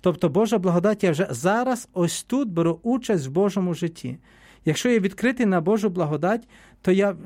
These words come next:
вже беру в-, участь в Божому царстві. Тобто Царство Боже є тут зараз. Е, е,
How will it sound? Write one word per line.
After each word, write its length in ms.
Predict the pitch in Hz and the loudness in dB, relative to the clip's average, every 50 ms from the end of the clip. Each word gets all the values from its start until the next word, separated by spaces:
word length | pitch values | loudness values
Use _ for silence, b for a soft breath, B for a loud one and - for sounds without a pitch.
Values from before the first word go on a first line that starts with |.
| 190 170 | -10 -8
вже 280 | 131 - 214 233 262 | -2 0 2 2 2
беру 460 | 240 180 - - 185 165 175 214 226 | 0 -2 -6 -4 -2 0 0 0 0
в-, 220 | 202 170 - 175 175 - | -4 -4 -6 -8 -8 -4
участь 360 | - 208 226 - 240 175 139 | -4 -4 -2 0 -2 -2 -2
в 20 | 143 | 0
Божому 400 | 160 220 240 202 220 196 180 156 | 0 0 2 2 0 0 -2 -2
царстві. 460 | - - 214 196 143 - - - 127 | -2 -2 -2 -2 -2 -6 -8 -8 -6
Тобто 260 | - 180 165 - 170 | -6 -4 -4 -4 -4
Царство 400 | - - 226 233 226 - - 185 | -2 0 -2 -2 -2 0 -2 0
Боже 280 | 165 202 214 - 214 196 | 2 2 0 2 2 0
є 80 | 170 | 0
тут 220 | 170 - 233 208 160 | 0 0 -4 -4 -2
зараз. 420 | 160 202 180 143 120 131 - - B B B B B B B B - | 0 0 0 0 -4 -6 -10 -14 B B B B B B B B -6
Е, 60 | 160 | -4
е, 500 | 143 147 151 156 165 151 147 139 139 | -4 -4 -4 -4 -6 -6 -6 -8 -8